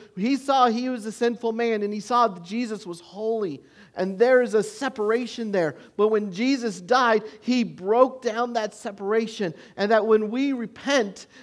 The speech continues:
and when we turn for our sins and we turn from that life, say, "I don't want to live that way anymore," and we turn to Jesus, we're saying, "I'm trusting in you, Jesus,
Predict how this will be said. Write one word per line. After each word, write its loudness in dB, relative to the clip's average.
and 0
when 0
we -2
turn -2
for -2
our 2
sins 0
and -4
we -8
turn -2
from -4
that -2
life, -2
say, -2
"I 4
don't 2
want 4
to 0
live 0
that 2
way 0
anymore," -2
and 0
we -4
turn -2
to -6
Jesus, -2
we're 0
saying, 2
"I'm 0
trusting -2
in -6
you, -2
Jesus, -6